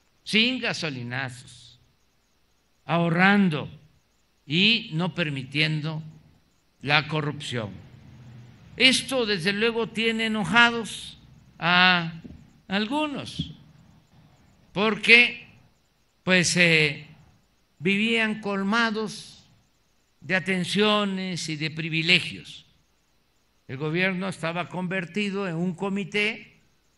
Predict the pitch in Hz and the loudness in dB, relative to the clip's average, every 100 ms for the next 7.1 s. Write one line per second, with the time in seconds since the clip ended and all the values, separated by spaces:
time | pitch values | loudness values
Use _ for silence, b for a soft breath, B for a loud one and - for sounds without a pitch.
0 | _ 139 135 156 139 165 151 160 165 160 | _ -8 -2 -2 -2 -2 -2 -2 -4 -6
1 | - - _ _ _ _ _ - 127 131 | -16 -20 _ _ _ _ _ -12 -10 -6
2 | 147 139 151 165 202 277 117 - - _ | -6 -4 -2 -2 0 -2 -4 -10 -20 _
3 | _ _ _ _ _ _ _ _ - 151 | _ _ _ _ _ _ _ _ -6 -2
4 | 151 156 170 170 170 175 170 - _ _ | -2 0 0 2 0 0 -6 -20 _ _
5 | _ _ _ _ _ _ _ 156 147 143 | _ _ _ _ _ _ _ -6 -4 -2
6 | 156 165 165 165 160 233 277 262 185 131 | -2 -2 -2 -4 0 2 2 2 -2 -2
7 | - | -6